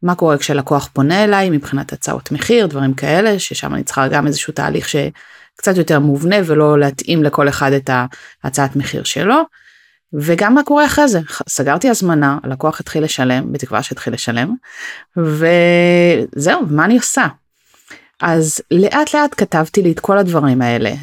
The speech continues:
את כל מה שאני רוצה לעשות, כל מה שאני עושה עד היום ומה אני יכולה לשפר. ועם הזמן בניתי לעצמי איזשהו תהליך מאוד מאוד מסודר,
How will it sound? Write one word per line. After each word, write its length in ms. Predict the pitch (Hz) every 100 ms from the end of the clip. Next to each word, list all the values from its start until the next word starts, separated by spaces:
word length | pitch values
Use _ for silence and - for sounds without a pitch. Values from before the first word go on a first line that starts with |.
| -
את 100 | 170
כל 180 | - 208
מה 140 | 202
שאני 480 | 190 185 175 170 170 170 _ _ _ -
רוצה 360 | 190 - 170
לעשות, 600 | 160 147 - 139 120 - -
כל 180 | - 180
מה 140 | 170
שאני 380 | 170 170 165 170
עושה 360 | 156 - 165
עד 100 | 160
היום 300 | 156 156 156 151
ומה 240 | 147 151
אני 100 | 151
יכולה 300 | 139 151 139
לשפר. 580 | 143 - 156 143 113 104
ועם 260 | 165 247 277
הזמן 360 | 262 254 285 220
בניתי 340 | 196 196 214
לעצמי 480 | 180 165 180 175 175
איזשהו 300 | 180 180 180
תהליך 540 | 175 160 220 262 -
מאוד 200 | 202 220
מאוד 160 | 208 170
מסודר, 500 | 156 - 147 147